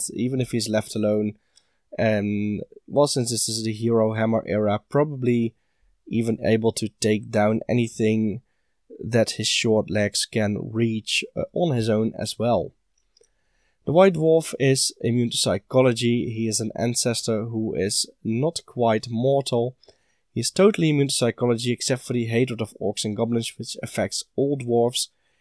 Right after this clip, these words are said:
He cannot be broken in hand-to-hand combat. If the unit he is with breaks, he will stand his ground, which stops any enemy pursuing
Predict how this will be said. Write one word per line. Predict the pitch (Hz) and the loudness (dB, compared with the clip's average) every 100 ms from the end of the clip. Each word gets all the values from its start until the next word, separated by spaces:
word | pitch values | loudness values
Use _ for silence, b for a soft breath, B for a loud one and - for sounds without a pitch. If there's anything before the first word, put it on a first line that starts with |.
| _ | _
He | - | -12
cannot | 143 175 170 | 0 2 2
be | 147 | 2
broken | 131 131 131 | 2 2 2
in | 123 | -2
hand-to-hand | 117 113 117 110 - | 0 -2 -2 -2 -2
combat. | - 127 120 117 - | 0 2 2 2 -2
If | 123 | -6
the | 123 | -4
unit | 123 131 - | -2 -2 -2
he | 127 | -4
is | 113 | -2
with | 113 - - | -2 -2 0
breaks, | 113 123 110 - | 4 4 2 -4
he | - 113 151 | -4 -2 2
will | 151 | 2
stand | 135 - 123 120 | 0 0 0 0
his | 113 | -6
ground, | - 110 104 101 104 - _ _ _ _ | -6 -4 -2 -4 -6 -12 _ _ _ _
which | - 117 | -6 -4
stops | - 117 104 - | 0 0 0 -2
any | 147 175 107 | 0 2 2
enemy | 139 135 131 | 2 2 0
pursuing | 123 - 117 110 110 | -4 -2 2 2 2